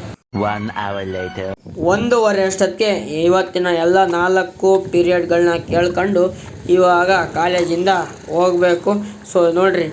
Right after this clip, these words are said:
Speaker 2: ನಾವೇ ಲಾಸ್ಟು, ಎಲ್ಲ already ಹೋಗಿದ್ರಪ್ಪ.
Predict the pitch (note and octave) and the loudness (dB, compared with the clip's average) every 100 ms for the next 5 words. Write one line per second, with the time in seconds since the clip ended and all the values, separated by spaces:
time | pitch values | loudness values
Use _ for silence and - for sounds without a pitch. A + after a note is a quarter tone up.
0 | - - D#3+ G3 G3 F3 F3+ F#3+ - - | -10 -12 -4 0 2 2 0 -2 -6 -10
1 | - - - C#3+ C3+ E3+ F#3 F#3+ F#3+ F3+ | -14 -20 -16 -14 -6 0 4 4 4 4
2 | F#3 F#3 F#3 E3 F3 F3+ E3+ E3+ E3 | 2 0 0 2 2 0 0 -2 -2